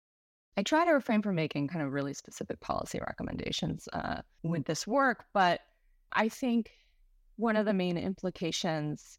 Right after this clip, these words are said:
of my research is that regimes of domination,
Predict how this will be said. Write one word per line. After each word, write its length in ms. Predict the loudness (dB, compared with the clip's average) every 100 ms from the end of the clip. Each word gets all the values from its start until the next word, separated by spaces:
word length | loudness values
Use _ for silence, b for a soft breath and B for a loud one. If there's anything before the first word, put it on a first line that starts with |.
| -2
of 120 | 0
my 140 | 2
research 600 | 2 0 0 0 0 -2 -4
is 220 | -4 -4 0
that 340 | 2 4 0 _ -10
regimes 960 | -2 0 0 0 2 4 4 2 0 -8 0
of 460 | 2 2 0 -2 -10 -8
domination, 1120 | -2 -2 -2 -2 -2 -2 -2 -2 -2 -2 -4